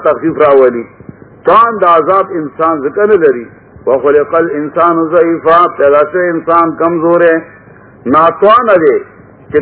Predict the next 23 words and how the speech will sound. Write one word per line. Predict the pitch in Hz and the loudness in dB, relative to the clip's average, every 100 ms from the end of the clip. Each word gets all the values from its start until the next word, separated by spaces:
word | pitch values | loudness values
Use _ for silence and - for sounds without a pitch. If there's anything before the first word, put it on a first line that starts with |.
| 147 | 0
کله | 240 233 | 2 4
د | 185 180 | 2 2
معاشرې | 170 180 196 214 - | 0 2 2 2 2
خلاف | 196 208 208 | 2 2 2
وکړه، | 196 190 165 | 2 0 0
زه | |
به | 180 175 | 2 4
ول | 160 | 4
عذاب | 151 135 160 143 | 2 2 2 2
راولم. | 127 120 113 98 - - - - - | 2 4 2 -2 -8 -20 -20 -20 -10
نو | 113 | -2
عذاب | 147 156 156 208 - | 2 2 2 2 0
چې | 185 175 | 0 2
راولم، | 165 165 202 233 214 - | 4 4 2 0 -4 -8
نو | 147 | -2
د | 165 | 0
هغې | 170 196 214 | 2 2 0
نه | |
معاشره | 190 175 156 170 180 | 0 0 0 0 0
مې | 196 170 | 2 2
وله | 156 139 | 2 4
جوړه | 143 135 120 | 4 4 2
کړه. | 120 | -2